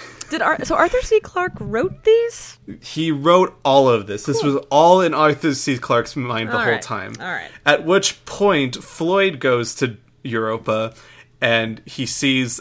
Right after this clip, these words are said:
Speaker 2: a massive monolith on Europa now.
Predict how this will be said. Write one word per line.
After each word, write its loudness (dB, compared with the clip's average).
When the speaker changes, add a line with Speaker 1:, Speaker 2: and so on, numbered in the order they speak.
Speaker 2:
a -2
massive 0
monolith -4
on -2
Europa -4
now. -10